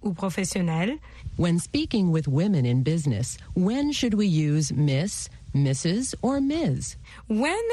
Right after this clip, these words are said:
Speaker 1: should we use, quand doit-on se servir de? When should we use Miss, Missus, or Ms.? Miss,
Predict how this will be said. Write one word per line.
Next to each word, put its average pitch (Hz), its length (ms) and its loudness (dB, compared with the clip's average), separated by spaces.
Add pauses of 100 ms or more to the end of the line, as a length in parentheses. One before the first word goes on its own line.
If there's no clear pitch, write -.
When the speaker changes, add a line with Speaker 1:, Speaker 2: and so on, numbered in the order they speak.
(140)
Speaker 1:
should 427 500 -2
we 254 100 2
use, 214 760 0 (400)
quand 381 300 -2
doit-on 226 400 -2
se 254 160 -4
servir 202 840 -2 (380)
de? 175 400 0 (600)
When 302 360 0 (220)
should 415 520 -2
we 254 100 2
use 214 760 0 (540)
Miss, - 760 -2 (420)
Missus, 220 720 0 (520)
or 226 480 0
Ms.? 214 640 0 (580)
Miss, 247 680 -2